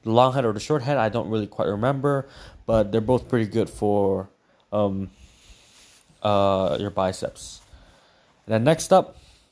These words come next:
has gotta be the pull-ups. But wait, Sheesh Asa, isn't that a back exercise? Yes, it is, but it also targets your biceps. If you do it in, like, a, a compound movement or some way, I'm not sure really how,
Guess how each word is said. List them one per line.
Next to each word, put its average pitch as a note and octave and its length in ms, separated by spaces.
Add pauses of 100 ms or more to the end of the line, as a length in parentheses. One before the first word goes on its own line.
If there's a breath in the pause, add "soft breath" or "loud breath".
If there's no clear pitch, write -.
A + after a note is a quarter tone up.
(640 soft breath)
has A2+ 200
gotta B2 260
be A#2 240
the G#2+ 180
pull-ups. - 640 (640 soft breath)
But D4+ 100
wait, D#4+ 420 (100)
Sheesh C#4+ 320
Asa, D4 420 (560)
isn't B3 160
that F4 180
a - 40
back - 220
exercise? D4+ 640 (380 soft breath)
Yes, D3 260
it D#3 100
is, C#3 260
but A#2 180
it A#2 120
also C3+ 360
targets B2+ 580 (180)
your G#2+ 360
biceps. C3 580 (280 loud breath)
If A#2+ 100
you C#3 100
do F#3+ 120
it - 60
in, C#3 60
like, C3+ 220
a, - 60 (580)
a A2+ 40
compound D3 460
movement C#3 320
or C#3+ 80
some D3 300
way, D3 280 (220 loud breath)
I'm C3+ 120
not C#3+ 120
sure C#3+ 220
really B2 300
how, C3 500